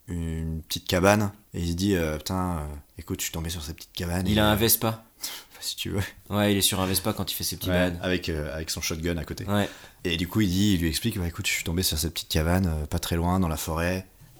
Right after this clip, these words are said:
Speaker 1: Il y a aucun zombie autour, avec des fortifications et avec, euh, un petit peu d'aménagement, je pense qu'on pourrait être très bien tous les deux là-bas. Euh, qu'est-ce que t'en dis ? »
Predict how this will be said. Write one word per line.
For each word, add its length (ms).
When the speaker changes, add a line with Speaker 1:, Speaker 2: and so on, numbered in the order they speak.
Speaker 1:
Il 60
y 80
a 80
aucun 220
zombie 280
autour, 460
avec 240
des 80
fortifications 1000
et 160
avec, 340
euh, 300
un 100
petit 220
peu 100
d'aménagement, 480
je 80
pense 160
qu'on 180
pourrait 240
être 80
très 140
bien 160
tous 140
les 80
deux 140
là-bas. 380
Euh, 40
qu'est-ce 160
que 80
t'en 160
dis ? » 220